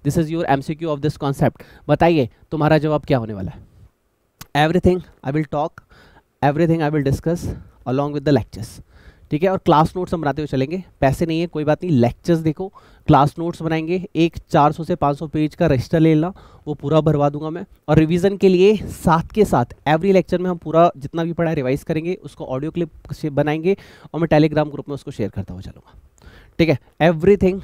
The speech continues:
मैं discuss करूँगा, जो भी chapter wise हमारा discussion होगा, उस पे जो question बन सकते हैं, उसका question paper भी मैं free of cost Telegram group में share कर दूंगा।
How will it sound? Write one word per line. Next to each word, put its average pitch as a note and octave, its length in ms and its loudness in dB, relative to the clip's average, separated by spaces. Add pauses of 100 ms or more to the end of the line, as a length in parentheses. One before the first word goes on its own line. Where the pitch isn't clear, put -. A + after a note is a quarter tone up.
(100)
मैं D3 180 -6
discuss D3+ 320 0
करूँगा, E3 260 -8
जो D#3 160 -8
भी E3+ 100 -2
chapter D#3 360 -4
wise D3+ 320 -2 (100)
हमारा D3+ 320 2 (440)
discussion E3 440 2
होगा, D#3+ 200 -6
उस - 160 -12
पे E3 100 -6
जो E3+ 80 -8
question E3 340 -8
बन D#3 120 -4
सकते - 280 -8
हैं, F3+ 100 -8 (300)
उसका D#3 200 -6
question F#3 320 -8
paper E3+ 240 -6
भी D#3+ 100 -8
मैं F3 80 -4
free D#3 200 -10
of D#3+ 140 -4
cost D3 240 -8
Telegram C#3+ 400 0
group C3+ 140 -10
में C#3 100 -6
share B2 240 -6
कर C#3 160 -8
दूंगा। C#3 220 -14